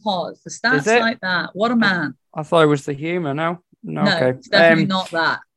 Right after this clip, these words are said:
Speaker 2: We've got Tongue Tie. I'm, I'm not reading too much into that. It's just a statement of fact. We're in a Tongue Tie. I think he'll improve for a break. And we said when we were discussing him at Chester last week that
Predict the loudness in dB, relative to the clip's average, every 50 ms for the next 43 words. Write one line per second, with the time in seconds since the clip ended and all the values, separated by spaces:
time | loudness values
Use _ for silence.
0 | _ _ _ _ 4 6 6 6 8 6 6 6 4 -2 2 6 6 6 6 4
1 | 0 0 2 4 6 6 6 6 6 4 4 2 2 0 0 0 0 -2 -2 0
2 | 2 2 0 0 0 0 0 0 0 0 -2 -4 -4 -4 -4 -2 0 2 4 4
3 | 4 4 0 -6 -8 -10 -10 -10 -6 -2 0 0 0 0 -4 -6 -2 0 0 0
4 | 0 0 -4 -4 -4 -4 -4 -4 -2 -2 0 0 -2 -6 -2 -2 0 2 2 2
5 | 0 -2 -4 -8 _ -10 -10 -8 -6 -6 -4 -2 -2 -2 0 2 2 2 2 0
6 | -2 -4 -4 -4 -2 -2 -2 -2 -2 -4 -6 -10 -10 -6 -6 -6 -6 -8 -10 _
7 | -20 -20 -20 -20 -20 _ _ -6 -4 -4 -4 2 6 6 6 6 6 4 4 4
8 | 2 0 0 -2 -4 -2 -2 -2 -2 -2 -2 -4 -4 -4 -4 0 0 0 0 0
9 | -4 -4 -2 -2 -2 -4 -4 -4 -4 -2 -2 -2 -4 -6 -4 -2 -2 0 -2